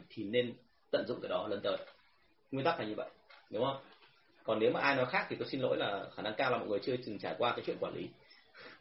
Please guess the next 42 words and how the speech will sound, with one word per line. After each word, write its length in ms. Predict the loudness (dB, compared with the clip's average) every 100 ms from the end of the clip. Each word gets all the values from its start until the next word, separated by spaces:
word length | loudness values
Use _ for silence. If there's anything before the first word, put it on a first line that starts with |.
| -20 -20 -20 -6
<laughs> 160 | -4 0
Mọi 140 | 4
người 100 | 6
trải 80 | 6
qua 100 | 6
quản 140 | 6 4
lý 100 | 4
rồi 140 | 2
thì 60 | 2
mọi 120 | 0
người 120 | 0
sẽ 60 | 2
thấy 80 | 0
ngay 200 | 4 2
là 280 | 2 0 0
cái 120 | 2
điều 140 | 4 4
tôi 80 | 2
nói 200 | 0 0
là 60 |
nó 140 | -2 0
hiện 180 | -2 0
diện 160 | -4
hàng 120 | -4
ngày, 220 | -2 -4 -4 _ 0
ngay 120 | 2
cả 120 | 2
công 100 | -2
ty 100 | 0
liên 140 | 0 4
doanh 200 | 2 2
hay 100 | -2
công 100 | 0
ty 80 | 0 0
S 40 |
M 60 | -2
B 40 | 4
đều 100 | 6
gặp 140 | 6 4
trường 80 | -2
hợp 100 | -2
đó 220 | -2 -4